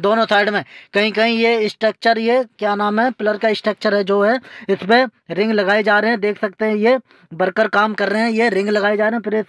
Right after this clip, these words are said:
पे कंक्रीट की मदद से ये भर दिया जाएगा। और आपको बता दूं कि ट्रक पे देख सकते हैं ये जा रहा है गाटर,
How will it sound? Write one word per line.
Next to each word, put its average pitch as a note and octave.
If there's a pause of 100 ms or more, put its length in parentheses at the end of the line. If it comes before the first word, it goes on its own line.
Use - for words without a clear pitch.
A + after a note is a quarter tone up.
पे B3+ (340)
कंक्रीट G3+
की A3
मदद G#3+
से A3+
ये A#3
भर F#3+
दिया G3+
जाएगा। F#3 (340)
और A3+
आपको A3
बता A3
दूं A#3
कि A#3+
ट्रक G#3
पे A#3+
देख G#3
सकते A3+
हैं A#3
ये A3+
जा G#3+
रहा A#3
है C4 (840)
गाटर, F#3